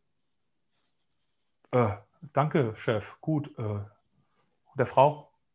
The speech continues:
Alles gut? Und wie läuft's bis Weihnachten so? Haben Sie schon alle Geschenke zusammen?“ Wie du das machst, ob du der Typ dafür bist. Ich höre dann immer so, „Oh, da bin ich nicht der Typ für.“ Aber du bist der Typ für irgendetwas.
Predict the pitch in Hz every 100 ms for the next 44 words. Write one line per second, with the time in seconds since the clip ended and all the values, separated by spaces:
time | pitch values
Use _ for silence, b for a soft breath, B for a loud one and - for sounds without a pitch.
0 | _ _ _ _ _ _ _ 135 131 151
1 | 160 - 151 147 139 143 165 - 123 -
2 | 131 165 - 151 147 156 151 151 156 143
3 | 143 131 147 143 127 160 156 147 135 143
4 | 156 B B B B B B - - -
5 | - 135 180 175 - 117 95 - - 127
6 | 147 139 - 170 175 139 127 117 - 110
7 | 127 131 131 117 110 135 143 160 131 131
8 | 127 175 - 92 - 131 131 127 180 -
9 | 131 156 - 135 135 135 147 147 - 104
10 | - -